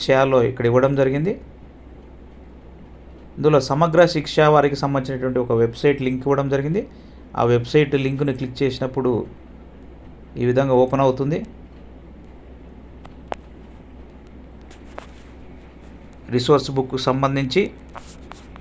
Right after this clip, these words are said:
ఇక్కడ క్లాస్ సెలెక్ట్ చేసుకోవాల్సి ఉంటుంది. థర్డ్, ఫిఫ్త్, ఎయిత్ క్లాసెస్ ఇవ్వడం జరిగింది. ప్రస్తుతానికి క్లాస్ థర్డ్, సబ్జెక్ట్ ఈవీఎస్,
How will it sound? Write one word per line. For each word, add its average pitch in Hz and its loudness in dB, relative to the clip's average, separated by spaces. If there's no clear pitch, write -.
ఇక్కడ 160 2
క్లాస్ 147 4
సెలెక్ట్ 151 0
చేసుకోవాల్సి 139 0
ఉంటుంది. 143 -4
థర్డ్, 151 8
ఫిఫ్త్, 143 -4
ఎయిత్ 139 0
క్లాసెస్ 139 2
ఇవ్వడం 135 0
జరిగింది. 135 0
ప్రస్తుతానికి 139 -2
క్లాస్ 131 4
థర్డ్, 143 6
సబ్జెక్ట్ 127 0
ఈవీఎస్, 135 2